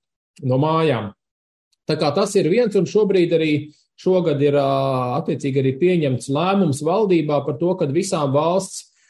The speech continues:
ā, iestādēm ir jāsāk plānot, kā ilgtermiņa, nu, vidē, patiesībā vidējā termiņā nodot savu klientu apkalpošanu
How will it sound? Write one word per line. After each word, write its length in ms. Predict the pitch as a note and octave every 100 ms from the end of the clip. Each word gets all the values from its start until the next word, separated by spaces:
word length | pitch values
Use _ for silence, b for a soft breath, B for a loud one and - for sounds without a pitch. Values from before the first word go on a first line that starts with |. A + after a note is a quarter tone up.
| _ D#3
ā, 200 | C#3 C3+
iestādēm 760 | D#3 G#3 G3+ G3+ D#3 D3 C#3+ F#3
ir 120 | E3
jāsāk 420 | E3+ E3+ D#3+ -
plānot, 600 | D3 D3 E3 F3 C#3 C3
kā 200 | E3 D#3+ C#3
ilgtermiņa, 640 | D3+ F#3 F#3 E3 C#3+ D3 E3
nu, 80 | D3+
vidē, 300 | F3+ F#3+ C#3+
patiesībā 420 | E3+ F3 C#3+ C3
vidējā 460 | D3+ G3+ F3 D3+ D3
termiņā 560 | F3+ F#3 F3 D#3+ C#3+ C#3
nodot 440 | F#3+ F3+ D3 B2+
savu 200 | D3 C3+
klientu 400 | E3+ E3+ C#3+ C3+
apkalpošanu 960 | F3 F3+ D3 C3 C#3+ C#3+ C3+ C#3 C#3